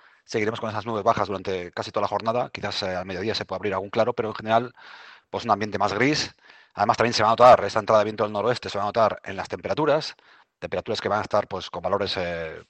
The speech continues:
pues, en torno a los dieciocho o veintidós grados, van a ser las máximas, y con ese ambiente, pues, un más gris, más plomizo, que van a por-, eh, provocar esas nubes bajas que se acumulan, pues, en la costa del Cantábrico, desde, desde, prácticamente desde, desde Iparralde hasta Galicia.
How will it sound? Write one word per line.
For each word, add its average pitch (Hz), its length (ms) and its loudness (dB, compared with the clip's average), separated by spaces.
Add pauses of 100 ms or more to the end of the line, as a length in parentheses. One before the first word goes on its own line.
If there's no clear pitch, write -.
pues, - 160 -12
en 90 100 -16
torno 98 180 -2
a 92 40 -2
los 82 260 -10
dieciocho 104 560 -4
o 101 40 0
veintidós 104 400 -4
grados, 123 260 2
van 107 100 -6
a 98 60 -4
ser 104 100 -6
las 87 140 -8
máximas, 123 560 -6 (840)
y 160 80 -4
con 139 160 0
ese 131 100 -2
ambiente, 123 320 -4
pues, 101 200 -8
un 98 280 -14
más 98 200 -6
gris, 101 220 -8
más 104 120 -10
plomizo, 110 560 -8 (560)
que - 80 -8
van 98 120 -2
a 98 40 -2
por-, 92 160 -4 (140)
eh, 92 160 -10
provocar 90 340 -6
esas 92 160 -10
nubes 90 180 -12
bajas 92 220 -8
que - 80 -14
se - 60 -14
acumulan, 90 480 -12 (420)
pues, 95 200 -8
en 95 60 -12
la 95 60 -6
costa 101 160 -6
del 101 60 -2
Cantábrico, 107 360 -6
desde, 95 300 -8
desde, 95 200 -12
prácticamente 113 540 -6
desde, 90 480 -8
desde 95 160 -14
Iparralde 139 560 -2
hasta - 240 -6
Galicia. 135 540 -2